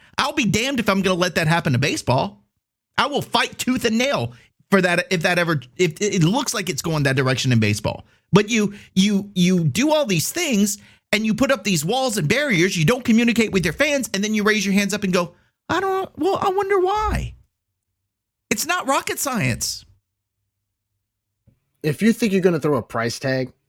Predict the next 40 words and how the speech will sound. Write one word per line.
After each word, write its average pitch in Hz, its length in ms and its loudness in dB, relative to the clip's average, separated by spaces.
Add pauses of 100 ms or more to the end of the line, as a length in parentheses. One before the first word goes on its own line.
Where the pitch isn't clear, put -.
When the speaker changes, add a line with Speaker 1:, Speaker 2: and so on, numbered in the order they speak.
Speaker 2:
thinking 139 300 -2
that 123 160 -2
all 131 240 0
your 135 100 0
problems 127 400 -2
are 127 40 -2
gonna 123 120 -2
be 113 100 -2
solved 117 440 -4
by 110 140 0
outpricing 117 840 -4 (160)
an 117 120 -4
ordinary 120 400 0
blue-collar 120 480 0
fan 120 320 -4
here, 135 260 0 (640)
you're 143 260 4
bound 135 340 2
to 113 60 0
fail. 101 400 -6 (600)
I'm 165 160 8
just 165 180 2
gonna 170 140 4
be 143 100 4
blunt. 127 380 0
You 151 220 6
are 135 140 4
going 139 440 2
to 131 180 0
fail. 107 420 -4 (680)
If 147 160 4
you 214 140 8
think 214 320 4
that 165 340 6 (480)
you, 151 260 4
you're 170 140 8
gonna 175 180 6
be 147 240 4
able 151 380 4
to 135 500 0